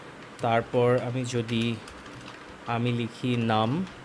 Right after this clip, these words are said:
নাম equals to একটা number, এটা number হতে পারে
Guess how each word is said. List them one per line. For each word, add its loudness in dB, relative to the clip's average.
নাম 0
equals -2
to 0
একটা 0
number, 6
এটা 6
number 6
হতে 2
পারে 4